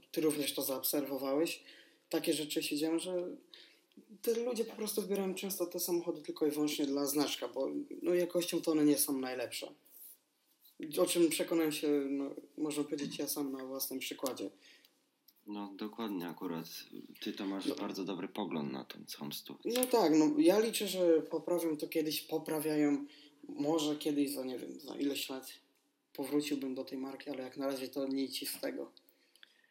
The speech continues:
Speaker 1: Po prostu, no wiesz, jak człowiek kupi pewien samochód i coś się z nim dzieje za, no, niemałe pieniądze, to po prostu nie chce później tego samochodu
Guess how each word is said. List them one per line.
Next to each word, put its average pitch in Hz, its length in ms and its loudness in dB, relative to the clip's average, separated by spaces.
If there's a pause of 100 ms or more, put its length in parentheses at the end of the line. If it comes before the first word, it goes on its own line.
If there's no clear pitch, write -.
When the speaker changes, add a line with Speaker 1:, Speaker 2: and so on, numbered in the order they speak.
(340)
Speaker 1:
Po 196 100 -6
prostu, 214 300 0
no 202 120 0
wiesz, 170 220 4
jak 151 220 -4
człowiek 175 480 0
kupi 160 420 4
pewien 147 420 0
samochód 143 560 0
i 151 100 -6
coś - 220 -2
się 156 160 2
z 139 80 0
nim 147 140 6
dzieje 135 320 2
za, 151 220 -2
no, 185 120 -2 (160)
niemałe 220 380 -2
pieniądze, 151 440 0
to - 120 -16
po 175 100 -14
prostu 180 340 -6
nie 180 180 -2
chce - 180 -4
później 139 300 -6
tego 143 220 -12
samochodu 131 480 -6